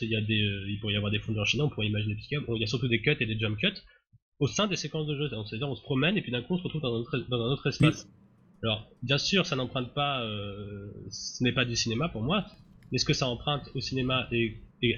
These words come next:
Speaker 1: ça adapte aux jeux vidéo, c'est, euh, le dispositif de
Speaker 2: Et,
Speaker 1: montage.
Speaker 2: et ça,
Speaker 1: Le
Speaker 2: c'est
Speaker 1: montage
Speaker 2: nouveau.
Speaker 1: d'image. Euh, je, c'est pas nouveau, c'est-à-dire, euh, en fait, ça veut rien dire, je, je sais pas, ça a peut-être été déjà fait. Disons que c'est plus rare. On va plutôt dire qu'est-ce, qu'est-ce qui se fait le plus, qu'est-ce qui se fait moins. Ça, je l'ai assez rarement vu. C'est-à-dire, j'ai assez rarement vu, euh,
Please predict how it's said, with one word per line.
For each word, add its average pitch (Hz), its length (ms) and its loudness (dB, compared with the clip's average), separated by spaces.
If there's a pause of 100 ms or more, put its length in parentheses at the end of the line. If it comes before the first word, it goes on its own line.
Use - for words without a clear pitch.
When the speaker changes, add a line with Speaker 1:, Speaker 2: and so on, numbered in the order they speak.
Speaker 1:
ça 110 180 2
adapte 113 360 0
aux 117 80 0
jeux 113 100 0
vidéo, 110 260 4
c'est, 190 300 4
euh, 123 160 2
le 117 120 2
dispositif 113 460 -2
de 139 80 0
Speaker 2:
Et, - 20 2 (100)
Speaker 1:
montage. 117 320 -2 (220)
Speaker 2:
et - 80 8
ça, 233 140 8
Speaker 1:
Le 220 40 8
Speaker 2:
c'est 165 140 4
Speaker 1:
montage 208 160 8
Speaker 2:
nouveau. 180 60 6
Speaker 1:
d'image. 110 280 2 (140)
Euh, 143 80 4 (480)
je, 135 160 4 (100)
c'est 170 140 2
pas 175 120 4
nouveau, 180 340 2
c'est-à-dire, 127 320 -6
euh, 113 340 0
en 110 60 -6
fait, 139 160 -6
ça 127 100 -2
veut 117 60 0
rien 123 180 0
dire, 139 240 2
je, 110 260 -4
je 110 60 -2
sais 113 140 -6
pas, 151 100 0
ça - 100 -4
a 110 40 -4
peut-être 139 180 0
été 123 160 0
déjà 123 160 0
fait. 170 100 -2
Disons 135 280 4
que 151 140 2
c'est 127 140 0
plus 123 160 -4
rare. 139 340 -2 (280)
On 113 40 -8
va 113 60 0
plutôt 120 240 -2
dire 143 220 2
qu'est-ce, - 220 2 (120)
qu'est-ce - 220 2
qui 151 120 -2
se - 100 2
fait 139 100 2
le 127 80 -2
plus, 147 200 -2
qu'est-ce - 180 0
qui 123 120 -2
se - 60 -8
fait 117 100 0
moins. 175 260 2
Ça, 175 220 4
je 135 80 0
l'ai 123 60 4
assez 120 260 0
rarement 135 360 -4
vu. 160 200 0
C'est-à-dire, 120 240 -2
j'ai 110 80 -2
assez 107 180 -2
rarement 117 320 0
vu, 190 200 2 (640)
euh, 113 340 2